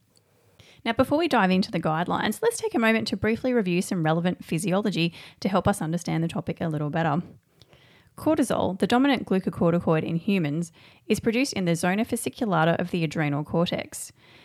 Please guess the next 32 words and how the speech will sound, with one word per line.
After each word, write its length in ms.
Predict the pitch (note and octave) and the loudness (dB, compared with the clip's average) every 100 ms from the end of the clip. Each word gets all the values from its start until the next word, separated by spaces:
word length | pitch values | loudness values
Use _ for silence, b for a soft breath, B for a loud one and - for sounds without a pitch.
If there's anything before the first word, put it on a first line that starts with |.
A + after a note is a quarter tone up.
| b b | b b
Its 120 | F3+ | -6
production 540 | - A#3+ A3+ - B3+ A3 | -2 -2 -2 0 -2 0
and 260 | - A3+ | 0 0
release 460 | B3 F#3+ D#3 G#3 - | 2 0 0 0 -2
is 100 | G#3 | -4
controlled 400 | - F#3 G3+ G#3+ | -2 0 2 2
by 120 | F3+ | 0
the 100 | E3 | 0
hypothalamo-pituitary 1500 | - G#3 B3+ F#3 F3 E3+ E3+ E3+ - F#3 - A#3+ - B3 A#3+ | 0 0 2 2 2 4 2 2 -2 -4 0 0 0 -2 -2
adrenal 440 | F#3 D#3 D#3 D3 | -2 -2 -2 -2
axis, 560 | - - - - - - b b b | -4 -6 -6 -8 -10 -14 b b b
where 120 | F#3+ | 0
cortisol 420 | - A#3+ C4+ C4 | 2 0 2 0
release 300 | A3+ E3 E3+ | 2 0 0
is 100 | F3+ | -4
stimulated 680 | - A#3 A3+ D#3+ D3 D#3 D#3+ | -4 -2 0 2 2 0 -2
by 100 | E3 | 0
the 120 | D#3+ | 0
release 320 | D#3 E3 F#3 E3+ | 2 0 0 -2
of 80 | |
adrenocorticotrophic 1120 | D#3 E3+ F#3+ A3 - F3 F3+ F3+ - D#3 D#3+ - | -2 -2 -4 -4 0 0 0 -4 -2 -2 -2 -4
hormone, 560 | B3 A#3 D#3+ D3+ D3+ - | -2 0 0 0 -2 -4
or 140 | - - | -4 -2
A 100 | D#3+ | -2
C 220 | - D3 | -4 -6
T 220 | - E3 | -4 -2
H, 320 | D#3 - - - B B | -2 -4 -10 -12 B B
by 140 | - E3+ | -4 -2
the 100 | E3+ | -2
anterior 380 | E3+ F3+ D#3 | -2 -2 -4
pituitary 480 | E3 F#3 A#3+ - F3+ | -4 0 -2 -2 -6
gland, 400 | - - - F#3 | -6 -8 -8 -10